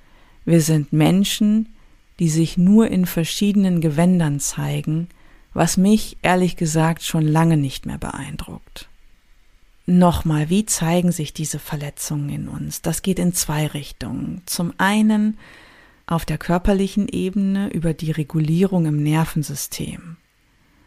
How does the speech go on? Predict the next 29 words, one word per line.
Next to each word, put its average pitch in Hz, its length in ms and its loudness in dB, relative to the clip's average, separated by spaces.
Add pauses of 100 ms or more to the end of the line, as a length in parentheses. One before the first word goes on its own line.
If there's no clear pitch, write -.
(260)
Wie 190 460 2
sehr 175 540 0
nehme 160 260 0
ich - 160 -6
meinen 151 340 0
Körper 160 600 -2
wahr? - 400 -14 (1160)
Und 170 180 0
zum 156 180 -2
anderen 180 800 2
geht 165 200 -2
es 160 160 -6
um 156 440 -2
die 160 140 -8
Gedanken, 170 800 0
um 156 280 -2
die 151 240 -2
Wertungen, 170 640 0
die 156 140 -2
ich - 180 -10
habe 156 300 -2
und 160 260 -2
die 156 260 -4
Identifizierungen, 160 1400 0 (520)
die 165 120 2
wiederum 175 520 4
auf 160 220 -2
Emotionen 165 1000 4 (160)
wirken 160 800 2